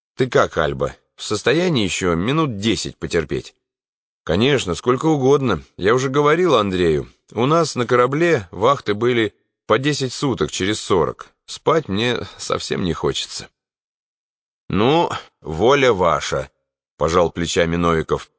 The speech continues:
«Если дама не против, только ты тоже не сочти за труд. Изготовь своего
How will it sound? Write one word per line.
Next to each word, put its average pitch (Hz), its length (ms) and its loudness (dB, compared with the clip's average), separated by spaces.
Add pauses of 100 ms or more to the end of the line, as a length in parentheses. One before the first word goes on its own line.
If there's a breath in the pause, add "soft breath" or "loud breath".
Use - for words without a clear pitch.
(100)
«Если 95 420 0
дама 87 380 0
не 80 120 -2
против, 139 640 0 (640)
только 98 300 0
ты 104 160 -4
тоже 87 540 2 (180)
не 110 180 -4
сочти 123 420 -2
за 101 180 2
труд. 80 460 -4 (140)
Изготовь 135 480 0
своего 95 600 2